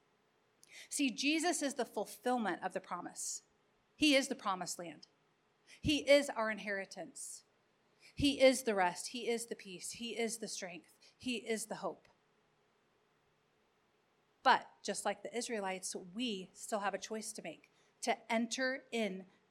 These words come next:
to that place with Jesus every single day, to enter into the rest. But it's a deliberate action.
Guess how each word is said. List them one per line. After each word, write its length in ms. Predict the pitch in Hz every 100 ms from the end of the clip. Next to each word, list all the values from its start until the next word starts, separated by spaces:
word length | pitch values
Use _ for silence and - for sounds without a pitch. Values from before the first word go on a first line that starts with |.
| _
to 100 | -
that 240 | 202 202 -
place 560 | - 196 175 - - -
with 220 | 214 208
Jesus 380 | - 185 180 156 -
every 220 | 202 208
single 260 | 220 208
day, 300 | 190 180 170 - _ _ _ _
to 200 | 254 -
enter 280 | 247 247 247
into 260 | 226 226
the 80 | 214
rest. 520 | 202 175 - - - - _ _ _ _ _ _ _ _ _ _ _ _ _ _ _ _ _ _ _ _ _ _ _ _ _ _ _ _ _ _ _ _ _ _ 180
But 260 | 277 190 - - _ _ _ _ _ _ _ _ _ _ _
it's 200 | 269 269
a 40 | 269
deliberate 500 | 214 214 240 220 -
action. 480 | 196 220 - 170